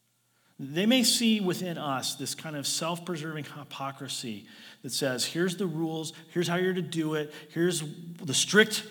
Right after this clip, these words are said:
things that we have for you." And yet we as parents aren't showing and living that and loving them and showing the grace of God before them. Our, our children may see us pretending in one place here in church on Sundays, looking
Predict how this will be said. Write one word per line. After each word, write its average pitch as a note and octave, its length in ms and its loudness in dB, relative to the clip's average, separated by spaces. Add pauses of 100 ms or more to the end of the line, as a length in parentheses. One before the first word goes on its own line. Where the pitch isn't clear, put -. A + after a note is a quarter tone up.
things D3+ 500 4
that C3+ 80 -2
we C3+ 120 0
have C#3+ 320 -6
for A#2+ 160 -6
you." A2+ 300 -2 (480)
And C#3 120 -2
yet C3 160 -2
we F#3 200 0
as F#3 160 -2
parents D3 840 -8
aren't C#3 160 -8
showing C#3+ 500 -4 (480)
and A#2+ 140 -6
living D3 340 -2
that A#2 460 -6
and C3 160 -6
loving D3+ 380 -4
them A2 360 -8 (220)
and A#2 140 -8
showing D3 240 -4
the C3+ 40 -2
grace B2 300 -6
of B2+ 100 -8
God A#2+ 240 -10
before F#3 360 -10
them. C3 200 -14 (1400)
Our, D3+ 180 -2
our D#3+ 100 -2
children G3 380 2
may F3+ 140 2
see F#3+ 360 0
us D#3 380 -2 (720)
pretending F3 680 8
in D#3 240 2
one F#3 200 4
place C#3 500 -2
here E3+ 200 0
in C3+ 100 -4
church C#3 480 -4
on C3 100 -4
Sundays, C3+ 520 -2
looking F#3+ 540 6